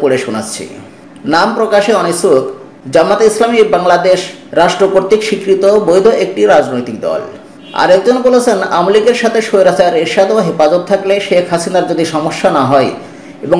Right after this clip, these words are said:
ডক্টর কামালও সেটা নিয়ে উচ্চবাক্য না করেন, বিএনপির সাথে জামাত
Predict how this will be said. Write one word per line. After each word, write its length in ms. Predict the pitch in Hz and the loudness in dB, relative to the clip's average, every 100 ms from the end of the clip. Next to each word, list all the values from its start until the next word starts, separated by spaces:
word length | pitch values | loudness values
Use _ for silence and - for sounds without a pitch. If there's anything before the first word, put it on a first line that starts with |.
| 165 | 0
ডক্টর 240 | 170 208 202 | 2 2 2
কামালও 380 | 180 185 214 233 | 0 2 2 2
সেটা 260 | - 190 180 | 0 -2 -2
নিয়ে 120 | 175 170 | -2 -2
উচ্চবাক্য 380 | 175 175 165 156 165 147 | -2 -2 -2 0 -2 0
না 60 | 147 | 0
করেন, 240 | 165 160 110 107 | 2 2 0 -2
বিএনপির 420 | 135 165 - 220 | 0 0 0 -2
সাথে 180 | 220 220 185 | 0 0 2
জামাত 240 | 165 165 | 2 0